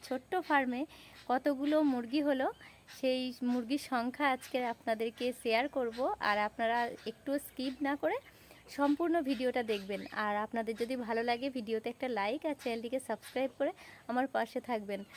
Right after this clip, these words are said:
চলুন তাহলে আমি এই ঘর থেকে শুরু করি যে কতগুলো এই ঘরে আছে আর ওই ঘরে কতগুলো আছে সবটাই আজকে শেয়ার করব। তো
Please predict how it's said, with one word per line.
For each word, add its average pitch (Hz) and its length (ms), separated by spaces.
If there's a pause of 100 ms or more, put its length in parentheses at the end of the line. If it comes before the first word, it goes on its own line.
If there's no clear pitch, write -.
(220)
চলুন 269 240 (100)
তাহলে 285 260 (380)
আমি 233 200 (140)
এই 247 220
ঘর 277 120 (100)
থেকে 277 140 (100)
শুরু 262 180 (100)
করি 254 180 (260)
যে 220 100 (500)
কতগুলো 262 480
এই 240 140
ঘরে 254 180 (100)
আছে 233 200 (140)
আর 277 160
ওই 233 160
ঘরে 254 160 (120)
কতগুলো 240 420 (120)
আছে 220 140 (140)
সবটাই 247 420
আজকে 254 260 (100)
শেয়ার 247 200 (100)
করব। 254 180 (240)
তো - 40